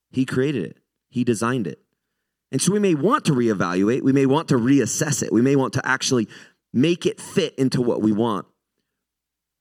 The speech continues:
But then it may no longer be God's design.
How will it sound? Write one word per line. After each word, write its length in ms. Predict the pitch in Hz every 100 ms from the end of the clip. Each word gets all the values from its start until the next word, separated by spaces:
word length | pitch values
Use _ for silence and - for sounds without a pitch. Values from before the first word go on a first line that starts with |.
| _ -
But 100 | 104
then 140 | 147
it 80 | -
may 140 | 131
no 180 | 123 123
longer 320 | 123 120 113
be 280 | 92 113 95
God's 340 | 98 87 85
design. 540 | 85 73 78 80 73